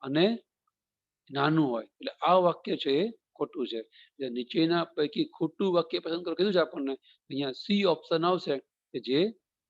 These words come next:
ખોટું છે, બરાબર? પછી ચોથું ઓપ્શન છે ક્લેમિડોમોનાસ સમજન્યુતા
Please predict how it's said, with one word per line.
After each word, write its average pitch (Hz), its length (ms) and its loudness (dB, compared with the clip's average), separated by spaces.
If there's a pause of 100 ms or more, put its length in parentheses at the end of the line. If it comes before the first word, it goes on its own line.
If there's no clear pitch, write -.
(200)
ખોટું 160 320 -2
છે, 127 120 -12
બરાબર? 190 320 0
પછી - 540 -12
ચોથું 175 340 2
ઓપ્શન 185 280 0
છે 175 200 2 (360)
ક્લેમિડોમોનાસ 165 1000 2 (320)
સમજન્યુતા 175 1040 2